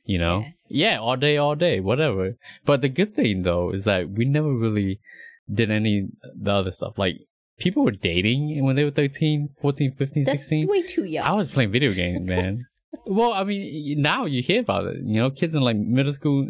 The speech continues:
Speaker 1: like, I was like, middle school,
Speaker 2: For
Speaker 1: that's when people
Speaker 2: real?
Speaker 1: started
Speaker 2: Is
Speaker 1: dating.
Speaker 2: that
Speaker 1: I was
Speaker 2: what it
Speaker 1: playing
Speaker 2: is
Speaker 1: video
Speaker 2: now?
Speaker 1: games. Yeah.
Speaker 2: Oh my God.
Speaker 1: I, I guess so, from what I know. And so I was just like, man, when I was thirteen, I wasn't even thinking about girls. I was thinking about booting up my Super Nintendo, my Nintendo sixty-four, and just playing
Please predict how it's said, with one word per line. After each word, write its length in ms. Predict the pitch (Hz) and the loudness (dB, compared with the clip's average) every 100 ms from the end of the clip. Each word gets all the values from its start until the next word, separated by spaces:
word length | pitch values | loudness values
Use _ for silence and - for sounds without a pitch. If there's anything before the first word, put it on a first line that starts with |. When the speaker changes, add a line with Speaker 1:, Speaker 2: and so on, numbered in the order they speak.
| 92 | 0
Speaker 1:
like, 200 | 104 90 | 2 2
I 140 | 123 | 0
was 100 | 170 | 0
like, 220 | 156 101 - - - - | 0 -2 -6 -20 -20 -4
middle 220 | 107 180 | 0 0
school, 220 | - 285 | 0 2
Speaker 2:
For 40 | 277 | 2
Speaker 1:
that's 100 | 226 | 4
when 200 | 240 294 | 2 2
people 140 | 480 | 2
Speaker 2:
real? 60 | 508 | 0
Speaker 1:
started 280 | - 123 107 | 0 0 2
Speaker 2:
Is 80 | 117 | 2
Speaker 1:
dating. 120 | 139 | 4
Speaker 2:
that 60 | |
Speaker 1:
I 40 | 330 | 2
was 60 | |
Speaker 2:
what 120 | 151 311 | 2 0
it 100 | 240 | 2
Speaker 1:
playing 120 | - | 2
Speaker 2:
is 20 | 113 | 2
Speaker 1:
video 120 | 175 | 0
Speaker 2:
now? 60 | - | 2
Speaker 1:
games. 280 | 92 508 120 _ | 0 -2 -6 _
Yeah. 300 | - 247 190 120 _ _ - | -4 -2 -2 -8 _ _ -12
Speaker 2:
Oh 120 | 240 226 | -12 -10
my 80 | - - | -14 -14
God. 360 | 202 202 202 - | -14 -16 -16 -4
Speaker 1:
I, 260 | 151 208 - | -2 -2 -4
I 140 | 180 | -4
guess 340 | 185 202 220 - | 0 0 0 2
so, 400 | 127 143 160 131 | 2 2 0 -2
from 240 | 151 139 | 0 2
what 140 | 143 151 | 2 4
I 100 | 156 | 2
know. 340 | 156 98 104 117 | 2 2 2 0
And 140 | 110 | -2
so 300 | - 113 107 _ - | 0 0 0 _ -6
I 140 | 123 | -2
was 100 | 151 | 0
just 120 | 165 139 | 0 0
like, 140 | 95 | 2
man, 240 | 107 113 | 2 0
when 100 | 87 98 | 2 0
I 80 | |
was 120 | 127 - | 0 0
thirteen, 260 | 95 101 | -2 0
I 40 | 104 | -2
wasn't 220 | 127 110 | 0 0
even 100 | 92 | 0
thinking 200 | 120 120 | -2 -2
about 180 | 95 87 | -2 0
girls. 200 | 92 92 | -2 0
I 60 | 110 | -2
was 140 | 107 | -2
thinking 180 | 113 101 | -4 -2
about 320 | 95 90 - _ _ _ | -2 -2 -6 _ _ _
booting 240 | - 98 104 | -4 0 0
up 80 | 98 | 2
my 160 | 92 | 0
Super 280 | 92 - 107 | -2 -4 -4
Nintendo, 420 | 92 120 113 90 | -2 -2 -2 0
my 140 | 90 90 92 - | -2 -2 -4 -4
Nintendo 380 | 104 90 107 95 | -4 -2 -2 -2
sixty-four, 520 | 101 92 95 113 98 | -4 -6 -6 -2 -2
and 80 | 92 | -2
just 160 | 92 | -6
playing 380 | - 101 95 | -2 0 0